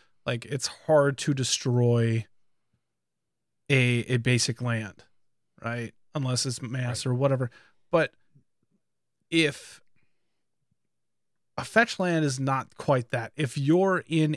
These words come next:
Speaker 1: a meta that is running tap lands like E T B tapped, Gain a Life, Scry, stuff like that, e-, like, the budget fetches are perfect.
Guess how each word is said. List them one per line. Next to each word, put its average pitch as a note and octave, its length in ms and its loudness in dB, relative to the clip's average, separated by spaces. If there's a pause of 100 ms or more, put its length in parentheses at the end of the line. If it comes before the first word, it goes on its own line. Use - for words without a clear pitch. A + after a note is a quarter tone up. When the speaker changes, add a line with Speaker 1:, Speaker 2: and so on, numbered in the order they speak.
Speaker 1:
a C#3+ 220 0
meta C3+ 600 2
that B2+ 360 0
is A#2+ 640 0 (460)
running C3 460 2
tap A#2+ 320 -2
lands B2+ 320 2
like A#2+ 200 2 (360)
E D3 140 4
T C3+ 180 0
B C3+ 180 0
tapped, C3 480 -2
Gain B2+ 240 2
a B2 80 2
Life, A#2+ 340 2
Scry, B2 840 -2
stuff - 340 -6
like A#2+ 200 -4
that, C#3 260 0 (1500)
e-, D3+ 240 -6
like, D3+ 320 0
the C#3+ 100 6
budget C3 540 4
fetches C#3+ 480 -2
are F3+ 60 0
perfect. - 680 -2